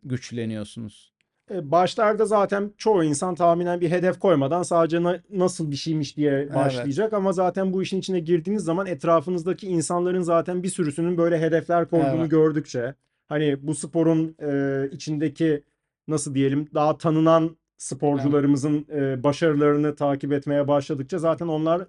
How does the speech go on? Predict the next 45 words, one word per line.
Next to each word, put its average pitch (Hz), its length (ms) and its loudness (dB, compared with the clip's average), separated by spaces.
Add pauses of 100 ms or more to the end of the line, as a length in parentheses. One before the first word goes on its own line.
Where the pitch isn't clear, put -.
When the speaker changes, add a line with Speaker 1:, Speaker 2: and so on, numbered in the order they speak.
(120)
Speaker 2:
sizin 180 340 -4
de 160 100 0
hedefler 143 440 -2
koymanız 139 440 -2
için 185 220 -8
bir 180 60 -2
motivasyon 151 540 -4
Speaker 1:
Evet. 135 100 -6
Speaker 2:
kaynağı 120 380 -6
oluyor. 117 360 -4 (180)
Yani 135 140 -6
Instagram'dan, 139 760 -2
şuradan, 135 420 -6
buradan, 135 240 -2
YouTube'dan 147 580 -4
bir 147 60 -10
sürü 139 200 -6
zaten 147 440 -4 (400)
amatör 160 380 2
sporcuyu 147 540 -2
bile 156 140 0
takip 151 360 -4
edebiliyorsunuz. 139 760 -2
Speaker 1:
Evet. - 40 -20 (400)
Speaker 2:
Hani, 127 320 -4 (100)
e, 135 80 -6 (500)
ne 135 140 0
yapıyorlar, 135 500 2
ne 135 120 0
ediyorlar, 127 380 -2
nasıl 135 320 -2
hazırlanıyorlar, 123 960 -4
ne 139 60 -2
antrenmanlar 120 580 -6
yapıyorlar. 123 320 -6
Artık 131 280 -4
bunları 139 280 2
bile 127 140 -2
görmek 127 360 -2
çok 143 120 -6
Speaker 1:
Her 143 80 -8
Speaker 2:
basit 135 200 -6
hale 127 120 -4
Speaker 1:
şeye, 135 140 -4
Speaker 2:
geldi. 120 300 -6